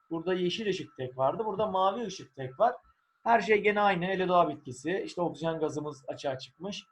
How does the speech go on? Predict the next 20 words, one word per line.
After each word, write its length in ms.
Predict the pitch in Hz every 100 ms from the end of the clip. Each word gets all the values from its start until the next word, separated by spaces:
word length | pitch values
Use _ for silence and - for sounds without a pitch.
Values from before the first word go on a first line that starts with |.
| _ _ _ -
Gazoz 600 | 175 170 190 160 - -
dökülüyor 420 | 131 127 117 117
muhtemelen 480 | 127 123 127 117 117
aşağıya 420 | 139 - 180 185
doğru. 360 | 180 175 190 - _ _ _ _ _ -
Deney 300 | 214 262 254
sonucunda 540 | 240 214 190 190 170
diyor 160 | 175 170
cam 280 | 196 226 226
tüplerde 520 | 226 208 180 175 185
biriken 420 | 190 190 180 180
oksijen 460 | 190 165 175 208 208
miktarı 640 | 190 190 160 147 147 - - _ _ _ -
ikide 640 | 208 175 247 226 254 208 -
en 260 | 233 247 254
fazla, 360 | 220 190 165 156
sonra 420 | - 196 226 240
üçte, 360 | 240 - 240
sonra 520 | 233 208 185 190 226 180
birdedir 560 | 185 165 170 135 -